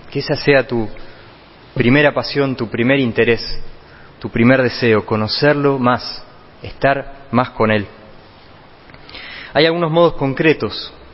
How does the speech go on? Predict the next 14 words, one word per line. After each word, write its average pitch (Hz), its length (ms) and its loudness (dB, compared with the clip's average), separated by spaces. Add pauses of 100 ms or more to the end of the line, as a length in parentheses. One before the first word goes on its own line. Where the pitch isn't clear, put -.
(120)
que 107 100 -18
podemos 123 280 2
aplicar 131 460 0
para 117 280 0
conocer 113 400 -2
más 131 380 -2
a - 80 -8
Jesús, - 600 -6 (340)
especialmente 139 580 2
durante 120 280 2
este 117 180 -4
tiempo 120 360 2
de 107 60 4
verano. 104 340 2